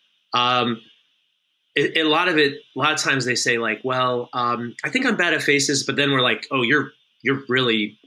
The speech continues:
really bad." And they're like, "Oh, I didn't realize I was, like, in the point oh oh one percentile <laughs> of, of people." But, um, I think people do, uh, become aware of this, and usually it's,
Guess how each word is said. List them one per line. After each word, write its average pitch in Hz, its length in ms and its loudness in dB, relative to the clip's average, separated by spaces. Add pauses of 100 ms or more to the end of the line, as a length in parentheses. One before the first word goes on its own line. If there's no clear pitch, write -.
(180)
really 107 220 -2
bad." 92 320 -4
And 98 100 -6
they're 107 120 -4
like, 101 240 -6
"Oh, - 80 -6
I 123 80 -2
didn't 135 200 -2
realize 117 320 0
I 110 120 0
was, 107 200 0
like, 101 220 -4 (540)
in 123 180 2
the 117 320 0
point 123 280 0
oh 123 160 2 (120)
oh 117 160 4
one 113 500 0 (100)
percentile 113 880 0
<laughs> - 40 -2
of, - 220 0 (460)
of 123 320 0
people." 131 400 2
But, 120 320 0
um, 120 380 0 (560)
I 143 60 0
think - 260 2
people 202 500 2
do, 185 580 4
uh, 131 400 2 (360)
become 160 340 0
aware 139 280 4
of 143 100 0
this, 147 200 0
and 135 100 0
usually 190 340 4
it's, - 300 -2